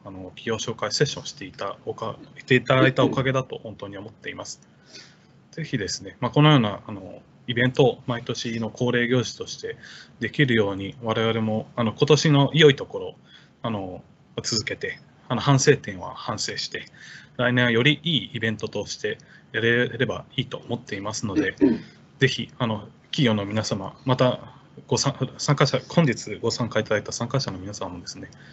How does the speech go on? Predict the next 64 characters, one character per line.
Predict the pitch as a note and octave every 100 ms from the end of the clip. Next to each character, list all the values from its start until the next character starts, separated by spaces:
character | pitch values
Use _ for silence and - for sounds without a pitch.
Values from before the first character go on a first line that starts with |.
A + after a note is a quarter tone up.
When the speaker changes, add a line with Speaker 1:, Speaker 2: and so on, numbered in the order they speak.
| -
Speaker 1:
来 | A#2
年 | A#2 A#2 B2+
以 |
降 | C#3 G2+
も | F#2+
ご | -
参 | F#2+ G2
加 | - G2
い |
た | F2 G2+
だ | G2
け | -
れ | A2
ば | F#2+
と | - - -
思 | G2+
い | F#2
ま | F2+
す。 | - - - - - - - -
は | A#2
い。 | G2+ - - -
え | A2
ー |
と、 | G2 G2 F#2+ -
ジ | - C3
ョ |
ブ | B2+
フ | C3+ C#3+
ェ |
ア |
の | G2+ -
担 | - G#2
当 | G#2
窓 | G#2 G#2 G#2
口 | G2 -
と | -
し | -
て、 | - G2 - - -
あ |
の、 | A2+
こ | A#2
の | A#2+
場 | A#2
を |
借 | A2 A2+ G#2+
り |
て、 | - A2 G#2 - -
こ | C#3
の |
場 | C3+
を | B2+
借 | B2+ A#2+
り |
て、 | - B2
あ |
の、 | A2+
御 | G#2+ A2+
礼 | A2+
申 | A2 G#2+
し | G#2+
上 | A2+
げ | A2
ま | A2
す。 | -